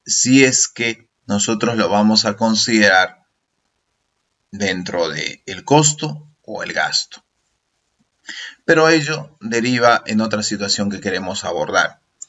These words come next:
Si tenemos claro que no se aplica la nic número doce por analogía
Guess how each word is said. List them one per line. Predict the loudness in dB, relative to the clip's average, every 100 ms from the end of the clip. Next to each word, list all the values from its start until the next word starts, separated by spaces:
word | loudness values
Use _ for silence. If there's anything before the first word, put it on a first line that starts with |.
| -20 -8
Si | 0 4 4
tenemos | 2 2 2 2 2
claro | 4 4 2 -4 -16 _ _ _ _
que | -2 2 4 6 6 6 4 0
no | 0 2 4
se | 4
aplica | 2 2 -2 0 0 0
la | -2 -2
nic | 0 -2 0
número | 2 4 4
doce | 2 -2 -4
por | -2 0
analogía | 2 2 0 -2 -2 -4